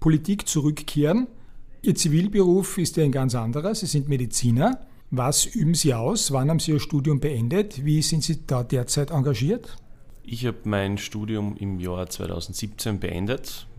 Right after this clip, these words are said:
Speaker 2: Bin jetzt die letzten f-, mehr als vier Jahre, ähm, Arzt im L K H oder bei den verschiedenen L K Hs in der Steiermark tätig gewesen, also für die kages. War jetzt bis dreißigsten vierten noch Angestellter der kages und habe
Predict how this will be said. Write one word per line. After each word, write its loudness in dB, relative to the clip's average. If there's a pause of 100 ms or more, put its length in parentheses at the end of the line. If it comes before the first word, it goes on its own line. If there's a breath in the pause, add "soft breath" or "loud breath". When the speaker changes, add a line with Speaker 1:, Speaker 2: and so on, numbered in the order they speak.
(180)
Speaker 2:
Bin -2
jetzt -6 (160)
die -6
letzten -6
f-, -10
mehr -4
als -6
vier -8
Jahre, -2
ähm, -12 (160)
Arzt -4
im -8 (180)
L -6
K -10
H -4
oder -6
bei -8
den -2
verschiedenen 4
L -2
K -4
Hs -4
in -6
der -10
Steiermark -2
tätig -4
gewesen, -2
also -6
für -6
die -10
kages. -4 (320 loud breath)
War 2
jetzt -2
bis -6
dreißigsten -4
vierten -4
noch -6
Angestellter -4
der -6
kages -2
und -4
habe -6